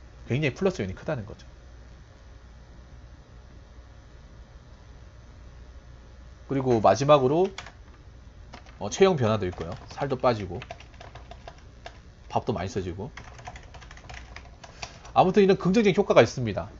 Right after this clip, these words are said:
뭐 이거 근데 어떻게 보면 여러분들이 다 아시는 것 중에 하나예요. 근데 제가 뭐 다른 나이대는 모르겠지만 삼십 대가 넘어갔다. 그럼 운동을 꼭 하라는 말씀을 꼭 드리고 싶습니다. 마지막으로 정리하자면,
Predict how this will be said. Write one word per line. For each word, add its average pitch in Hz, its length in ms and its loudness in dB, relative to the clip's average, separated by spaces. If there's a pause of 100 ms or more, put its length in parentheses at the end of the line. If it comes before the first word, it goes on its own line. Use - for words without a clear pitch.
(120)
뭐 117 180 2
이거 165 220 6
근데 165 260 6
어떻게 185 280 2
보면 185 140 2
여러분들이 170 320 6
다 98 200 4
아시는 214 280 4
것 196 160 2
중에 151 160 -4
하나예요. 147 320 2
근데 147 520 4 (720)
제가 127 540 6
뭐 104 180 -2
다른 185 240 8
나이대는 175 340 8
모르겠지만 104 380 -2
삼십 - 380 -6
대가 135 360 6
넘어갔다. 92 680 -2
그럼 131 240 0
운동을 123 360 0
꼭 - 200 -8
하라는 156 240 2
말씀을 95 400 -4
꼭 - 160 -10
드리고 120 240 0
싶습니다. 92 400 -10
마지막으로 131 500 4
정리하자면, 123 640 0